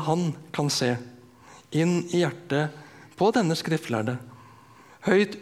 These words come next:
utdannede karen som han snakket med. Han så mye bra engasjement. Han så mange gode meninger og holdninger. Da Jesus hørte hvor klokt han svarte,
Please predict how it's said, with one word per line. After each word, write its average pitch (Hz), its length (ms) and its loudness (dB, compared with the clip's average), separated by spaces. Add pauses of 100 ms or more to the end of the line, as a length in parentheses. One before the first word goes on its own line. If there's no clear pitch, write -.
utdannede 160 500 2
karen 147 400 2 (220)
som 147 160 0
han 151 80 -2
snakket - 320 -4
med. 139 180 -2 (1400)
Han 139 100 2
så 139 160 0
mye 180 400 6
bra 156 300 4
engasjement. 170 640 2 (720)
Han 147 100 2
så 180 140 6
mange 196 340 6
gode 180 300 6
meninger 165 640 4
og 180 160 2
holdninger. 151 560 2 (2000)
Da 131 140 2
Jesus 147 420 0
hørte 135 300 0
hvor 147 180 -2
klokt 127 300 -4
han 139 160 -2
svarte, 143 480 -2